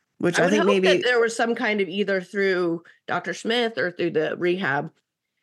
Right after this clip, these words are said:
Speaker 2: Um, probably not through the rehab because I feel like that's, like, a really, like, they're not gonna do this, but, like, a
Speaker 1: No.
Speaker 2: class where they teach you how to shop and cook. Like, I
Speaker 1: I'm
Speaker 2: don't
Speaker 1: sure
Speaker 2: think that that
Speaker 1: Doctor Smith has to have a
Speaker 2: Doctor
Speaker 1: nutritionist or
Speaker 2: Smith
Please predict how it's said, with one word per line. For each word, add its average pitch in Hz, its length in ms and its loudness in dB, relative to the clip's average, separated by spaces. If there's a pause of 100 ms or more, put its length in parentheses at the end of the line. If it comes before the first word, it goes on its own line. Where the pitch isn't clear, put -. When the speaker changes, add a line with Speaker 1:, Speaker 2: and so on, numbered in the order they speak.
(200)
Speaker 2:
Um, 160 220 0
probably 160 240 0
not 127 180 -2
through 151 120 -2
the 127 100 -2
rehab 139 420 -4
because 156 180 -6
I 120 220 -8
feel 120 160 -4
like 92 220 -6
that's, - 440 -8
like, 156 200 -6
a 143 100 -4
really, 143 480 -4 (420)
like, 135 300 -8
they're 147 160 -2
not 98 320 -6
gonna 107 220 -2
do 143 180 -6
this, 147 220 -4
but, - 160 -6
like, 170 100 0
a 175 100 4
Speaker 1:
No. 110 240 0
Speaker 2:
class 165 320 -4
where 156 200 -2
they 151 140 -4
teach 143 360 -10
you 156 240 -2
how 151 200 -6
to 82 280 -8
shop - 420 -6
and - 180 -6 (380)
cook. - 340 -8
Like, - 200 -2
I 165 60 0
Speaker 1:
I'm 170 40 0
Speaker 2:
don't 180 140 2
Speaker 1:
sure 370 140 2
Speaker 2:
think 339 100 2
that 277 60 2
that 220 100 2
Speaker 1:
Doctor 196 180 -4
Smith 190 300 -2
has 170 220 -2
to 170 80 -2
have 156 180 -2
a 143 40 0
Speaker 2:
Doctor 139 120 -2
Speaker 1:
nutritionist 143 440 0
or - 40 0
Speaker 2:
Smith - 180 -4